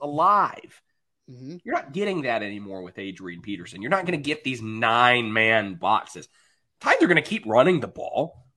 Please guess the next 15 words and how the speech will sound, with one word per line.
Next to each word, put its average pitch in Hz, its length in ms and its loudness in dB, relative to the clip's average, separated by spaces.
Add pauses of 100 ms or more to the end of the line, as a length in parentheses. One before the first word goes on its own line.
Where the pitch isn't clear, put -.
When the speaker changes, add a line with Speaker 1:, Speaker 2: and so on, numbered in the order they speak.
(120)
Speaker 1:
right? 156 220 0
They're 185 100 0
not 214 120 2
gonna 175 140 0
change 165 380 -4
the 139 80 2
identity 127 380 -4
of 113 100 -6
the 107 100 -6
offense, 151 440 -2 (720)
but - 240 -2 (220)
they're 202 240 -2
gonna 240 160 -2
be 220 120 -4
running, 196 500 2